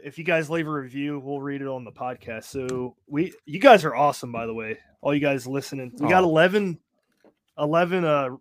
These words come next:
Speaker 1: reviews on Apple Podcasts already, and we got, like, a handful on Spotify. So there's three written reviews. The first one comes from Creek Crawler.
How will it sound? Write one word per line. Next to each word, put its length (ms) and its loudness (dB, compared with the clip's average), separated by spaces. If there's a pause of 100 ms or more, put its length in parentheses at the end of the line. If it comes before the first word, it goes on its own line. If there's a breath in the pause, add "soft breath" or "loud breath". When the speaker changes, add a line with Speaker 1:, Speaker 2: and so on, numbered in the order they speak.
Speaker 1:
reviews 520 -4
on 160 -4
Apple 320 -4
Podcasts 540 -2
already, 240 -6
and 100 -8
we 80 -6
got, 160 -2
like, 160 -6
a 80 -8
handful 440 -6
on 200 -10
Spotify. 720 -10
So 380 -14 (480 soft breath)
there's 180 -2
three 300 4
written 240 4
reviews. 480 -2
The 80 -10
first 280 -4
one 120 -4
comes 240 -4
from 180 -10
Creek 260 -6
Crawler. 460 -8